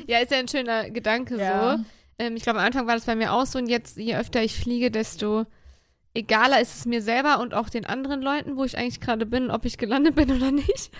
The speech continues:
Speaker 1: <laughs>
Speaker 2: Krass. Ja,
Speaker 1: Ja, ich
Speaker 2: ich
Speaker 1: sag
Speaker 2: frag dich ja
Speaker 1: niemanden,
Speaker 2: dann noch so.
Speaker 1: ich sag niemanden, ich boarde jetzt und ich lande jetzt und so. Ich sag das gar keinem mehr.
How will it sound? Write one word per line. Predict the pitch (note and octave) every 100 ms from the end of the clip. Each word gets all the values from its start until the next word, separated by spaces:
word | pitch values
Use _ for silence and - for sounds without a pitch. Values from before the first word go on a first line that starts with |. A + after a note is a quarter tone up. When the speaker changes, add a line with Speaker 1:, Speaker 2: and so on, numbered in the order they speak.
| - - -
Speaker 1:
<laughs> | C4 C4+ - - - A#3
Speaker 2:
Krass. | - C4 F4 - - - B3
Ja, | C4+
Speaker 1:
Ja, |
ich | C4+
Speaker 2:
ich |
Speaker 1:
sag | C#4
Speaker 2:
frag | B3 C#4
dich | E4+ -
ja | D4 C4
Speaker 1:
niemanden, |
Speaker 2:
dann | B3 A#3+
noch | A#3 -
so. | - A3+ A3 A3+
Speaker 1:
ich | A#3+
sag | B3
niemanden, | B3 C#4 D#4 - A3 G#3+ -
ich | A3 - - _ -
boarde | A3 A3+ A3
jetzt | G#3+ G#3 -
und | G#3+ G#3
ich | -
lande | A3+ A3+ G#3
jetzt | G#3 G#3 -
und | G#3 G3
so. | G3+ G3
Ich | G3+
sag | A3
das | G3+ -
gar | A3+
keinem | A3 F#3 F#3
mehr. | F#3 G3